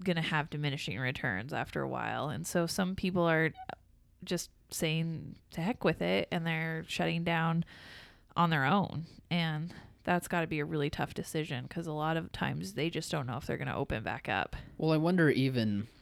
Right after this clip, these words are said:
Speaker 2: if they can manage to stay open, but they only have to do those Friday and Saturdays. Um, maybe for, like, the rest of the time, like, at lunch hours or dinner hours, you can do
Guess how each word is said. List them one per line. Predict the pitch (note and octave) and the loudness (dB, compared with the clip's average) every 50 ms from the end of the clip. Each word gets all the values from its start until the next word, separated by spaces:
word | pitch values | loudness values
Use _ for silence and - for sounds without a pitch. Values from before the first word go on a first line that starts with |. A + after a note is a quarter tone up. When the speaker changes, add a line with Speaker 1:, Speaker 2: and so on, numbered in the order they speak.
| - _ _ - - - - - - - - - - - - - | -20 _ _ -20 -20 -20 -20 -20 -20 -20 -20 -20 -20 -20 -2 0
Speaker 2:
if | D3 C3+ - | 0 0 2
they | B2 A#2+ A2+ G#2+ | 4 4 4 4
can | - - - A#2+ A2 A2 | 2 0 0 2 2 4
manage | A#2 A#2 A#2+ B2 - - | 4 6 4 4 2 0
to | B2+ | -2
stay | - - C#3+ C3 B2+ | 2 4 4 6 6
open, | B2+ B2+ - C#3 C3+ C3 | 6 6 4 4 4 4
but | A2+ G#2 | 4 2
they | A2 G#2+ G#2+ | 2 2 2
only | G#2+ A2 A2 A2 | 4 4 4 2
have | G#2+ A2 | 2 0
to | A#2 | 0
do | A2+ A2+ A2 | 0 0 2
those | G#2+ G#2+ G#2 G2 F#2+ - - | 2 0 0 0 -2 -4 -2
Friday | - B2+ A#2 A2+ A2 A2 G#2+ G#2 | 2 2 4 4 4 4 2 2
and | G2 F#2 F#2 - - - - - | 2 0 -2 -4 -10 -18 -12 -8
Saturdays. | - - - A2 G#2+ A2 A2+ A2 B2 A#2+ A#2+ B2+ B2 B2 - - | -4 0 2 2 2 2 2 4 4 4 4 4 2 0 -2 -2
Um, | G2 G#2 G2+ F#2+ F#2+ F#2+ G#2 - - - - - - - - - - _ - - - | -2 -2 0 0 -2 -2 -4 -8 -10 -18 -20 -20 -20 -20 -20 -20 -20 _ -20 -6 2
maybe | B2 C3 C3 B2 C3 B2+ | 4 6 6 6 6 4
for, | - C3 A#2+ | 4 4 4
like, | A#2 A2+ - | 4 4 4
the | G#2+ G#2 | 2 4
rest | A2+ A2+ A2 - - | 4 2 2 0 0
of | A2+ | 0
the | G2+ G2 | 0 0
time, | - - A2+ A2 G#2+ G#2 G#2 G2+ | 0 0 2 2 2 2 2 2
like, | F#2+ G2 G2 - G2+ | 0 0 0 0 0
at | G2+ F#2+ F#2+ - G2 | 0 0 -2 -2 -2
lunch | A2 G#2+ G#2 G2 A#2 | -2 -2 0 0 2
hours | G#2 G#2+ G#2+ G2+ G2 - | 2 2 2 2 0 -2
or | G2+ G2 | -2 -2
dinner | - G#2+ G#2+ G#2+ G2+ F#2 | -2 0 0 2 2 2
hours, | F2+ F#2+ F#2+ F#2+ - | 2 0 0 -2 -2
you | G#2 G#2 - | -4 -2 0
can | G#2+ G2+ | 0 0
do | G2 G#2+ G2+ G2 G2 G2+ G2 | 0 0 0 0 0 0 -2